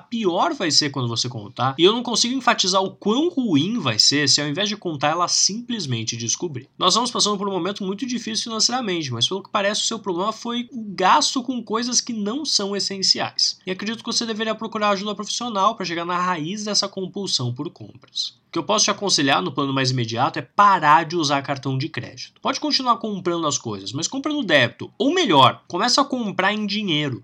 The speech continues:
O cartão a gente passa e é um lance meio mágico, a gente não vê o dinheiro saindo da nossa conta. Mas o dinheiro vivo, você vê ele fisicamente indo embora.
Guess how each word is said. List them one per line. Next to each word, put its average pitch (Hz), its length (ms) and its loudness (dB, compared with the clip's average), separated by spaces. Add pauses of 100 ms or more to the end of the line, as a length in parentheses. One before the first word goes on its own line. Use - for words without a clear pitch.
O 233 100 -4
cartão 240 380 2
a 254 60 4
gente 196 240 2
passa 208 380 6
e - 20 0
é - 20 -2
um 214 80 -4
lance 214 300 2
meio 233 180 -4
mágico, 175 460 2
a 135 60 2
gente 147 180 0
não 214 180 -4
vê 156 200 2
o 233 80 0
dinheiro 139 400 0
saindo 127 240 -2
da 123 60 0
nossa 120 300 2
conta. - 460 -16
Mas 175 240 0
o 202 80 -6
dinheiro 196 320 0
vivo, 147 420 0
você 165 320 4
vê 160 120 -2
ele 202 180 0
fisicamente 240 1120 0
indo 185 100 -4
embora. 131 460 -2